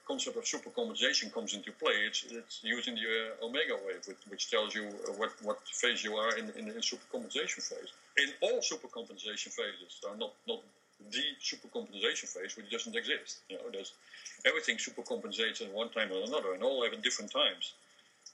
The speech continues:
So this is the cool thing you can find out in the omega wave. So one system might be recovered and the other one might, might not be. So I, so I started, uh, using my athlete as, uh, guinea pigs for this,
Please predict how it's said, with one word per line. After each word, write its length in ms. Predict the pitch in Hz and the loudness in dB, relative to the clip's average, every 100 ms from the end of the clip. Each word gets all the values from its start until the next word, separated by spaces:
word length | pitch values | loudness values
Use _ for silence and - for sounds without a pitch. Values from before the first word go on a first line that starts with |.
| - | -6
So 80 | 240 | -2
this 200 | - - | 2 0
is 80 | 104 | -2
the 80 | 131 | -8
cool 220 | 147 143 | -6 -4
thing 180 | - 107 | -2 0
you 120 | 104 | -2
can 140 | 113 | -2
find 260 | 98 107 101 | 0 2 2
out 140 | 95 92 | 0 -2
in 120 | 92 | -4
the 60 | 98 | 0
omega 260 | 104 175 | 2 0
wave. 260 | - - - | -2 -6 -4
So 320 | - - 95 - - - | 2 4 4 0 -18 0
one 140 | 120 | 2
system 300 | 131 139 - | 4 4 2
might 160 | 113 110 | 2 2
be 100 | 107 | 2
recovered 540 | 104 104 - - 110 | -2 -6 0 0 0
and 100 | 110 | -4
the 160 | 104 107 | -2 0
other 120 | 120 | 2
one 180 | 208 95 | 2 0
might, 200 | 185 185 - - | 0 -2 -4 -2
might 220 | 196 - | -2 0
not 180 | 294 269 | -2 -2
be. 80 | 262 - - - - - - - - - | -12 -18 -20 -20 -18 -18 -16 -18 -14 -6
So 120 | - 214 | 2 2
I, 100 | 208 | 4
so 140 | 220 | 2
I 80 | 180 | 0
started, 360 | - 208 180 165 | 2 4 2 2
uh, 260 | 151 143 139 135 | 2 2 0 -2
using 160 | 127 | -2
my 120 | 131 151 | 0 0
athlete 260 | 156 139 | 0 -2
as, 200 | 127 120 | -2 0
uh, 200 | 120 107 110 | 2 2 2
guinea 160 | 147 135 - | 0 0 -2
pigs 360 | 131 - - - _ _ _ _ _ _ _ _ _ _ _ - - - | -8 -4 -4 -6 _ _ _ _ _ _ _ _ _ _ _ -12 -6 -2
for 120 | - 123 | 0 0
this, 360 | 143 - - | 2 2 0